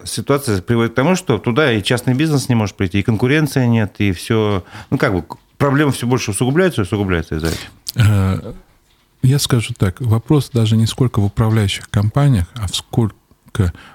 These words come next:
Speaker 2: в системе власти, которая не заинтересована в смене управля-, неэффективных управляющих компаний.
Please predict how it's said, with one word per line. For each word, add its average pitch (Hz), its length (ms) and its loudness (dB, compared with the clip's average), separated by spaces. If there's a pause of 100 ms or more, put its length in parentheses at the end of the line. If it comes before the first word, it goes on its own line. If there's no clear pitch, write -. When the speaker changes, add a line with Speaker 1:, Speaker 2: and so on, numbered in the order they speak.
(140)
Speaker 2:
в - 100 -6
системе 101 600 2
власти, 107 460 0
которая 104 580 0
не 110 280 4
заинтересована 120 1080 2
в - 80 -10
смене 113 500 2
управля-, 95 520 0
неэффективных 104 880 0
управляющих 85 560 -2
компаний. 95 420 -4